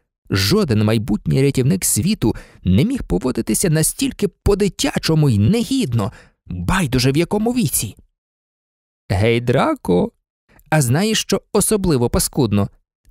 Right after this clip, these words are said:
Ти знаєш, що Герміона Грейнджер має дві магічні алелі, так само, як ти і я. Але твої однокласники-слизеринці — ні.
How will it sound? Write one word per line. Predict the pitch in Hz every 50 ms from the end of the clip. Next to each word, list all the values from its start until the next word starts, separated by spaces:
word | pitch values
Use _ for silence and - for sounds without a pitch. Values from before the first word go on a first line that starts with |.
| _ _ _
Ти | - 160 202 233 240 220 156
знаєш, | 120 110 113 113 127 143 120 95 92 - - - - -
що | - - - 143 123
Герміона | 123 131 127 127 131 151 170 180 190 190
Грейнджер | 160 151 139 175 233 247 226 147 - 113 113 110
має | 123 143 156 160 156
дві | 143 127 151 214 262
магічні | 269 247 185 185 240 - - - 226 254 -
алелі, | - 233 226 196 160 151 147 139 143 156 - _ _ _ _ _ _ _ _
так | - 123 113 -
само, | - - 131 131 131 135
як | 139 143 - -
ти | - - 175 233 262 -
і | 220 226 196
я. | 147 131 107 107 127 - _ _ _ _ - - - - - - -
Але | - 143 143 139
твої | - - 127 139 147 151
однокласники-слизеринці — | 147 139 143 156 151 - 139 135 139 - - 147 135 - - 131 - 277 349 349 240 165 127 120 113 110 - - 110 101 - _ _ _ -
ні. | 139 131 131 135 135 143 165